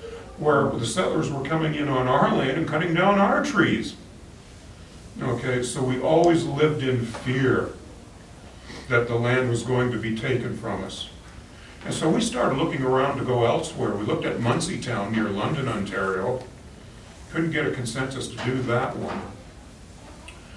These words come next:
But, uh, and then we looked to Owen Sound. We were invi-, invited to go to Owen Sound by the Anishinaabe people up there.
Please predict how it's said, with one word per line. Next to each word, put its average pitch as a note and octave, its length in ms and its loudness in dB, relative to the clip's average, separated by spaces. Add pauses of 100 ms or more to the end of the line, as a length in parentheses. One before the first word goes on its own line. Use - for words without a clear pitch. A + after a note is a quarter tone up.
(460)
But, C3 400 -4
uh, C#3+ 220 2
and D#3 160 0
then F#3+ 140 4
we E3 80 6
looked D3+ 460 2
to - 120 -2
Owen D#3 340 8
Sound. - 720 2 (800)
We - 80 -4
were D3 180 2
invi-, C3 360 0
invited C3+ 460 -2
to B2 60 -6
go C#3 180 -2
to C3+ 60 0
Owen C#3 300 -2
Sound C3 380 -2
by A#2+ 100 -2
the A2 80 -2
Anishinaabe A#2+ 640 -4
people B2 400 -4
up - 140 -4
there. - 400 -6